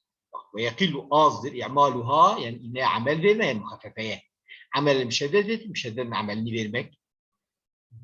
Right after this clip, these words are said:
Kadil kıraat, yani nasıl ki bu kıraate verilmiş. Çünkü küllen onun ismidir. İn,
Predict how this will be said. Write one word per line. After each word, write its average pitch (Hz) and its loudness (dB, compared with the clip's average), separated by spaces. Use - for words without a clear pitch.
Kadil 147 2
kıraat, 180 0
yani 165 2
nasıl 147 0
ki 135 -16
bu 143 -8
kıraate 151 0
verilmiş. 147 -2
Çünkü 113 -14
küllen 147 0
onun 202 4
ismidir. 202 0
İn, 220 -2